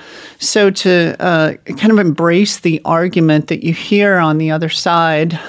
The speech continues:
of, uh, this disclosure debate that says that, um, to, to force me to disclose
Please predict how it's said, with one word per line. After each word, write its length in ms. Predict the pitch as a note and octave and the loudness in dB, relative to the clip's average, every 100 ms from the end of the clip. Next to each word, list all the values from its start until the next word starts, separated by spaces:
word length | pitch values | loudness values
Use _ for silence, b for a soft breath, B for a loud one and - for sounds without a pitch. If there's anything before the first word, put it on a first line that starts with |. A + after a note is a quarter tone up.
| B B - | B B -6
of, 520 | G3 F3 E3 E3 E3 E3 | -2 2 2 0 -2 -2
uh, 300 | D#3+ D3 C#3+ | 0 -2 -2
this 240 | D#3+ E3+ | -4 -4
disclosure 1300 | F3+ E3+ E3 - - - F3+ F3+ G#3 A3 F3+ D3+ D3+ - _ F#3 | -4 -4 -4 -6 -8 -6 0 4 4 2 0 0 -2 -8 _ -2
debate 640 | E3+ E3 E3+ C#3 D#3 E3+ B B B B B - | -2 -2 -2 -2 -4 -6 B B B B B -2
that 260 | F#3 - | -2 -2
says 480 | - G#3 F3 E3 E3 | -4 0 2 2 -2
that, 340 | - D#3 C#3+ C#3 _ _ _ _ | -2 -2 -2 -4 _ _ _ _
um, 380 | F3+ D3+ D3 D3+ - | 0 0 0 -2 -6
to, 220 | - D#3+ A3+ - | -6 -6 -6 -8
to 160 | D#3+ | -6
force 580 | D#3 - F#3+ F#3 F3+ - | -6 -4 2 2 2 0
me 340 | F3 F3+ F#3 F3+ | 0 2 2 0
to 140 | - | -2
disclose 1120 | C#3+ D#3 - - F#3+ F#3 F3+ F3 E3+ E3 - | -4 -6 -6 -8 0 2 4 2 0 -2 -8